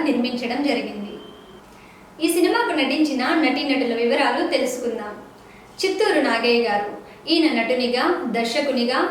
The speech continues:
సంగీత దర్శకునిగా, నిర్మాతగా, రచయితగా తనలోని ప్రతిభను చాటుకున్నారు. తెలుగు చిత్రసీమలో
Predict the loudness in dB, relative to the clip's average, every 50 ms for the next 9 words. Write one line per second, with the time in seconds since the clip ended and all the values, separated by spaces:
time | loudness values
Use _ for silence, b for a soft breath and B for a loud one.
0 | -4 -2 -2 0 2 2 2 2 2 0 0 0 0 0 0 -2 -2 -2 0 0
1 | 0 0 0 0 0 0 B B B B B B 2 2 4 4 4 4 2 2
2 | 2 0 0 0 0 0 -2 -2 -2 -2 0 0 0 2 2 2 2 2 0 0
3 | 0 -2 -2 -2 -4 -6 -6 -4 -2 0 2 2 2 2 2 2 0 0 0 2
4 | 2 2 0 0 0 -2 -2 -2 -2 -4 -4 -2 -2 -2 -2 -2 -2 -2 -4 -4
5 | -4 -6 -8 -10 -12 B B B B B B B B B 0 2 2 4 4 4
6 | 2 2 0 0 0 0 0 0 -2 -2 -2 0 0 2 2